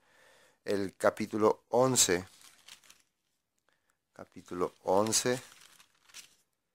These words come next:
versículo cuatro. Fíjense lo que dice acá. "Cómo el Señor va a ganar corazón de su pueblo en los últimos tiempos. Con cuerdas humanas los atraje, con cuerdas de amor,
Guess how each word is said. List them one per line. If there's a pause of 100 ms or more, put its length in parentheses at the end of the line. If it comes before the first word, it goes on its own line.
(1300)
versículo
cuatro. (720)
Fíjense
lo
que
dice
acá. (720)
"Cómo
el
Señor
va
a
ganar
corazón
de
su
pueblo
en
los
últimos
tiempos. (380)
Con
cuerdas
humanas (100)
los
atraje, (420)
con
cuerdas
de
amor,